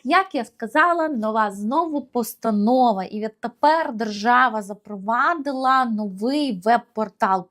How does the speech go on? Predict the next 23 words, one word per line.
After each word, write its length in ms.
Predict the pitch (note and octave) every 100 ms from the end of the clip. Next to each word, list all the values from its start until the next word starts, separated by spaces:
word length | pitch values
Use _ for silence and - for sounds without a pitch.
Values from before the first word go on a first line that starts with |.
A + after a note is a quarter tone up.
| -
послуг, 720 | B3+ F#4+ G4+ - C4+ C4 _ -
а, 280 | G#3 G#3
публічних 840 | G3 - G#3 G3+ B3+ F4+ - C4 -
послуг 340 | A#3 G3+ G3+ -
у 80 |
сфері 420 | F#3+ - G#3+ C4 B3
національної 680 | G3+ - G3 G3 F#3+ F3+
безпеки 460 | F3+ F3+ - A3 F3+
і 60 | F3+
оборони. 560 | F3+ F#3+ F3+ F#3 - - - - - -
Що 280 | - D#4
змінилося? 640 | D4 C#4+ A#3+ G3 F#3+ G#3 A3+ -
По 80 |
факту 600 | D4 - C4+ - D4+ A#3 - -
легалізувалося 1300 | D4+ G4+ E4 D4 C4+ B3+ A#3 C4+ B3 G3 - G3+ F#3+
додаток 560 | G#3 B3 G#4+ G#4+ C4+
«Резерв 320 | A3 F#3+ G3+ -
Плюс», 380 | - F4 F#4+ F4+
електронний 540 | G#3+ G#3+ - G#3 F#3+ F3+
кабінет 640 | G3+ A#3+ F4+ G#4+ A4 -
призовників 600 | F4 E4 D#4+ D#4 D4+ D4
військовозобов'язаних, 1120 | C#4 - C#4 C4+ B3+ B3 B3 B3 B3+ A#3 A#3 -
так? 200 | D#4+